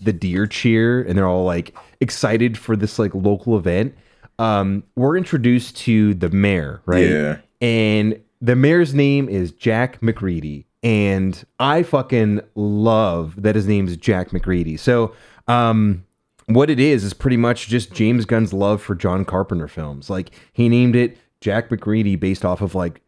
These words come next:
Speaker 1: Jack Burton from Little, uh, uh, Big Trouble in Little China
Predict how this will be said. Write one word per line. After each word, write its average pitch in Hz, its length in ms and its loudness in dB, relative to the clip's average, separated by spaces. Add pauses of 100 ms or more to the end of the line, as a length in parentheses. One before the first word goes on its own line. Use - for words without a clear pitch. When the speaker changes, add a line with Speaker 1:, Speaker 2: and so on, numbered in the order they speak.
(220)
Speaker 1:
Jack 113 380 -2
Burton 117 460 0 (120)
from 98 320 0
Little, 90 240 -4
uh, 117 60 -4
uh, 101 380 -2
Big 101 180 -2
Trouble 110 240 0
in 104 80 2
Little 101 120 0
China 110 460 0